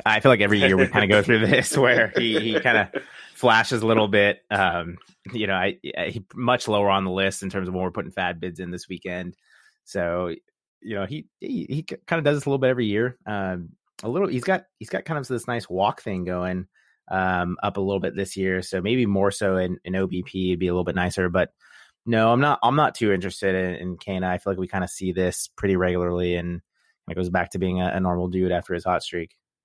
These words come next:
Speaker 2: No doubt about it. All right, let's have some fun now. This, uh, usually, usually I don't get to talk about a full day's action on a podcast 'cause it's usually still going on. But, uh, wow, a lot took place today, Aaron,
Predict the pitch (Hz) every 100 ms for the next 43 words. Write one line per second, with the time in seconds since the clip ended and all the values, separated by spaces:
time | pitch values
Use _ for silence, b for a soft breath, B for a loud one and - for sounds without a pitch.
0 | _ _ - 87 87 87 - 90 92 90
1 | B B B 104 104 104 117 113 101 113
2 | 107 107 101 98 87 95 104 98 - 101
3 | 98 92 90 80 - - 98 117 135 131
4 | 127 120 113 _ _ _ _ _ _ _
5 | _ _ _ - 170 185 196 165 156 143
6 | 117 135 123 120 110 107 92 - 110 110
7 | 107 101 107 - - 123 123 127 - 110
8 | 113 123 117 113 127 127 107 92 107 98
9 | 90 - 110 101 98 98 98 101 101 -
10 | 98 95 101 92 90 117 107 82 _ _
11 | - 107 120 156 - 143 - 123 120 98
12 | 104 101 98 95 101 101 101